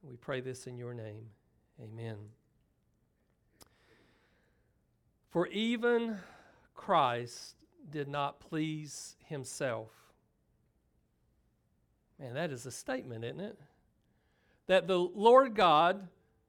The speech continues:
the Father, sent his Son into the world, and John, or Paul in this case, reminds us that Christ did not please himself.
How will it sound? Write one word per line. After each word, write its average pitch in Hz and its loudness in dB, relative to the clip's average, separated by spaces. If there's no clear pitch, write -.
the 180 -2
Father, 175 8
sent 214 -2
his 240 -2
Son 233 4
into 226 0
the 233 -2
world, 175 4
and 196 6
John, 233 6
or 175 6
Paul 226 8
in 208 6
this 202 4
case, 196 0
reminds 196 4
us 160 6
that 170 2
Christ 233 4
did 190 6
not 180 0
please 185 -4
himself. 127 -4